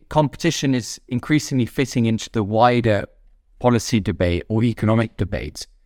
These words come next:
The European Central Bank has spoken out recently, chastising not just workers for seeking inflation-busting,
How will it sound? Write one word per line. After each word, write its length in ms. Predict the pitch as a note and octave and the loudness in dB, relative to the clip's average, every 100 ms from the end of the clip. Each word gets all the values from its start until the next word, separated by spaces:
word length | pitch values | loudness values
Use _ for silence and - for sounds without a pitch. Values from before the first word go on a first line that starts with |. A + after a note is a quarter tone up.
| _ _ _ - | _ _ _ -16
The 220 | A2+ A#2+ | 0 4
European 340 | C#3 C3+ C#3 | 4 4 2
Central 400 | B2 B2+ A2 A2+ | 2 0 -2 -4
Bank 500 | F#2+ A#2+ A2 G2 - - _ | 0 2 2 -2 -10 -20 _
has 520 | - A2+ G#2 F2+ - - | -6 0 0 0 -8 -12
spoken 500 | - - B2+ A2+ A2+ | -16 -2 0 0 2
out 380 | A#2 A#2 - - - | 2 2 -2 -14 -10
recently, 720 | A2 C3 - G#2 F2+ F#2 F2+ _ _ - | 0 0 0 -2 -2 -2 -4 _ _ -4
chastising 840 | D3 C#3 - D3+ D3 - B2 C3 | -2 0 0 2 4 2 -2 0
not 180 | E3+ D#3+ | 0 0
just 340 | - B2+ - - | -4 -6 -8 -12
workers 840 | B2 C#3+ F3+ - A2+ F2 - - - _ _ _ | -2 4 4 4 -4 -4 -8 -12 -18 _ _ _
for 380 | - B2+ A2+ A#2+ | -2 0 2 -2
seeking 720 | - C#3 B2+ - B2 A2+ A2+ - _ | -4 -2 -2 0 0 0 -4 -12 _
inflation-busting, 1500 | C3+ G#2+ - C#3+ - C3 A#2+ F#2+ C3+ - - B2+ A2 G#2 | -4 -4 0 0 2 -2 -2 0 0 0 -4 0 0 0